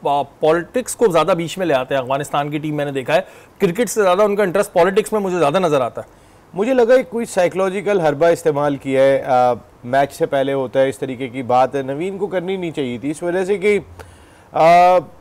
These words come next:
Speaker 2: जो लास्ट सीरीज खेलने से इनकार किया था उस वक्त नई नई हुकूमत आई थी और, अ, कुछ, अ, अ,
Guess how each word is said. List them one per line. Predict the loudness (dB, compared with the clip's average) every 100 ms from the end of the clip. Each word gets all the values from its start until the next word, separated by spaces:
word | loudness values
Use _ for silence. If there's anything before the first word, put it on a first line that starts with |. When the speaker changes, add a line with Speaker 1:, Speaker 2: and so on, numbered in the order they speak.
| -12
Speaker 2:
जो | -12 -2 0
लास्ट | 2 0 -2
सीरीज | -8 -10 -8 -8 -8
खेलने | -6 -4 -4 -6
से | -6
इनकार | -6 -2 0 0
किया | -2 -2 -2
था | -2
उस | -2 -2
वक्त | -4 -2 0 2 0 -6
नई | -6 -4
नई | -4
हुकूमत | -8 -8 -4 -4 -2
आई | -6 -8
थी | -8 0
और, | 2 2 -2 -10 -20 -20 -2
अ, | 0
कुछ, | 0 -4 -4
अ, | -2
अ, | -2 0 2 4